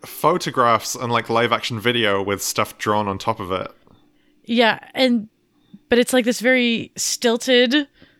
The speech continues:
Speaker 2: like, animation style. It's a bad
Speaker 1: Yeah.
Speaker 2: time.
Speaker 1: It, this is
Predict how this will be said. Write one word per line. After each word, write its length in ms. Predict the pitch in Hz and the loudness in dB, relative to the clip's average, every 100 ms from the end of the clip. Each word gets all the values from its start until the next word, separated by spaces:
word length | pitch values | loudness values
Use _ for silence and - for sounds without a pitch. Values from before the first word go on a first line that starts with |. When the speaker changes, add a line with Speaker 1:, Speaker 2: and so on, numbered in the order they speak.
| _ - | _ -2
Speaker 2:
like, 180 | 233 - | -2 0
animation 540 | - 247 247 254 240 262 | 0 2 4 2 2 -2
style. 560 | - 277 277 294 285 - _ - - | 0 2 4 4 2 -2 _ -20 -12
It's 160 | 196 | -8
a 40 | 202 | 0
bad 180 | 202 | 2
Speaker 1:
Yeah. 60 | 185 | 2
Speaker 2:
time. 400 | 180 113 95 170 - _ _ _ _ _ - | 2 2 0 -2 -8 _ _ _ _ _ -10
Speaker 1:
It, 240 | 110 - | -10 -8
this 180 | 147 - | -8 -4
is 500 | 143 120 - - | -4 -2 -4 -6